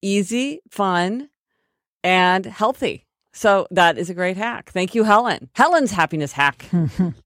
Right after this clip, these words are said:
Speaker 1: Now, going from,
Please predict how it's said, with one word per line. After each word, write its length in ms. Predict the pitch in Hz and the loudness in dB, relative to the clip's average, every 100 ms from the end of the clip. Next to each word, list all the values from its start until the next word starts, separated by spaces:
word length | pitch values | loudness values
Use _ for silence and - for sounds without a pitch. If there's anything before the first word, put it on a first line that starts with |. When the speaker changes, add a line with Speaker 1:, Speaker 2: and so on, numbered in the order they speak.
| _ _ _ _ - | _ _ _ _ -2
Speaker 1:
Now, 300 | 247 247 - - _ _ _ _ _ _ _ - | 2 2 0 -10 _ _ _ _ _ _ _ -8
going 320 | 220 320 339 | 0 4 4
from, 400 | 330 294 269 262 | 0 -2 -2 -2